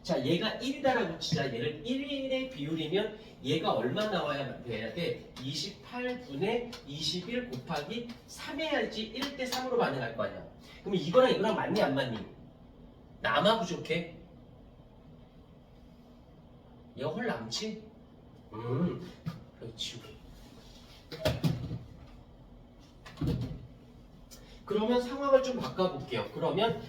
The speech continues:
얘를 내가 어떻게, 얘를 삼이라고 치자. 그럼 여기는 얼마 남아야 돼? 이분의 일이 돼야겠지. 그래, 이분의 삼, 일 대 삼 되질 거 아니야.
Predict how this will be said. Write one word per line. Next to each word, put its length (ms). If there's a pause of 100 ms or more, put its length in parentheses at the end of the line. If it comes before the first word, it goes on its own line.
(220)
얘를 420
내가 460
어떻게, 560 (300)
얘를 540 (240)
삼이라고 680
치자. 400 (680)
그럼 180
여기는 260
얼마 280
남아야 300
돼? 280 (160)
이분의 800 (560)
일이 220
돼야겠지. 680 (360)
그래, 400 (640)
이분의 440
삼, 300 (840)
일 220
대 160
삼 180
되질 200
거 100
아니야. 200